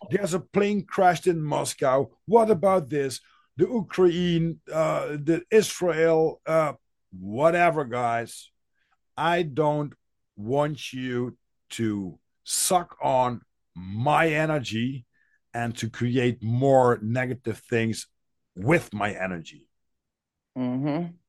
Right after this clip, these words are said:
Speaker 2: That's why the Bible says, "Whatever is good, true, pure, lovely, noble, all those things, think on." <laughs> So
Speaker 1: That's it. And how can you do that? By not being distracted by the things that they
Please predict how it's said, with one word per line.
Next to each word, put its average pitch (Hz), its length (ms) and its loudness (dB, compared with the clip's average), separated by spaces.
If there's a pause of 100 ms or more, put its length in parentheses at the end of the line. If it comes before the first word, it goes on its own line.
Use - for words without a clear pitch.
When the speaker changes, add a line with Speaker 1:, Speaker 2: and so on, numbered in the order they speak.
(300)
Speaker 2:
That's - 240 -6
why 185 140 8
the 175 80 6
Bible 190 320 8
says, 202 440 8
"Whatever 160 340 8
is 135 160 2
good, 208 460 4
true, 196 440 0
pure, 190 500 0
lovely, 165 540 2
noble, 170 720 2
all 190 260 4
those 233 280 -2
things, 135 500 -6
think 180 300 -2
on." 113 340 -2 (260)
<laughs> - 140 2 (460)
So - 240 -6 (680)
Speaker 1:
That's - 280 2
it. 320 320 2 (720)
And 147 80 -2
how 202 180 4
can 208 180 2
you 175 100 4
do 208 200 4
that? 214 300 2 (480)
By 143 140 0
not 143 500 -2
being 165 340 0
distracted 135 680 -4
by 127 140 4
the 120 120 0
things 131 340 -4
that 123 200 -8
they 110 380 0